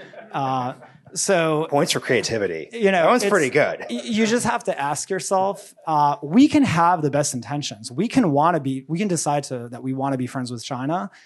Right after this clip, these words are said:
Speaker 1: but ultimately, if they're not gonna meet us at the altar, if you're dealing with someone that doesn't wanna be friends with you, you're not gonna go very far. And peace is inherently a two-way street. It, it, it's not gonna be achieved by, by either if it's not,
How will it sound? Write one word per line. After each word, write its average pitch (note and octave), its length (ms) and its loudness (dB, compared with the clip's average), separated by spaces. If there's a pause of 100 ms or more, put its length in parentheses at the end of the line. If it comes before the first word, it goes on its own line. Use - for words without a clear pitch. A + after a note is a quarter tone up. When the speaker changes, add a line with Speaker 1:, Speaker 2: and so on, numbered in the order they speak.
(160)
Speaker 1:
but D#3 120 0
ultimately, F3 560 2
if C#3 100 -8
they're E3+ 120 2
not G3 140 2
gonna E3+ 120 -2
meet C#3+ 140 0
us C#3+ 140 -4
at C3 60 -6
the B2 120 -4
altar, C3 540 -4
if C3 120 -8
you're D#3+ 100 0
dealing F3 280 -2
with D3+ 100 -4
someone D#3 180 -2
that A#2+ 80 -6
doesn't C3+ 280 -6
wanna C3+ 140 -4
be B2+ 80 -6
friends B2 240 -8
with A#2 120 -12
you, B2+ 220 2
you're F3 140 0
not C3+ 120 2
gonna B2 160 -2
go A2 180 -12
very G#2+ 180 -14
far. A2+ 380 -12 (420)
And C#3 540 0 (140)
peace G3+ 420 2
is C#3+ 340 2 (200)
inherently D3+ 500 2
a B2+ 40 2
two-way C3 360 2
street. C3 480 -2 (360)
It, C#3+ 400 -2
it, - 340 -4
it's - 220 -4
not G3 140 2
gonna F3+ 140 0
be D#3 120 4
achieved C#3+ 400 0
by, C3+ 420 -2
by B2+ 400 0 (100)
either F#3+ 500 4
if D3 120 -2
it's C#3+ 160 -4
not, D3 340 2